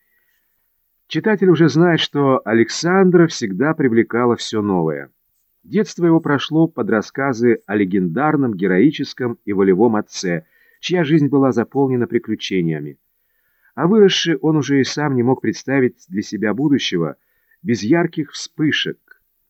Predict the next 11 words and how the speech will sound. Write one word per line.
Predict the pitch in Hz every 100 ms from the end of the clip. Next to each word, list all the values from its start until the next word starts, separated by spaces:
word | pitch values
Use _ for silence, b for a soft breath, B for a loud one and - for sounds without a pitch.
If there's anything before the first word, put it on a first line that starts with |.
| _
без | 117 -
театральных | 123 117 131 156 143 -
эффектов. | 127 - 110 - - - _ _ _ _ _ _ _ _ _ _ _ _ _ -
Он | 143 151
больше | 170 175
полагался | 175 160 160 160 - 147 135 _ _ _ _ _
на | 107 135
смелость, | - 170 165 98 80 - _ _ _ _
чем | - 110
на | 110 107
умение. | 117 98 78 65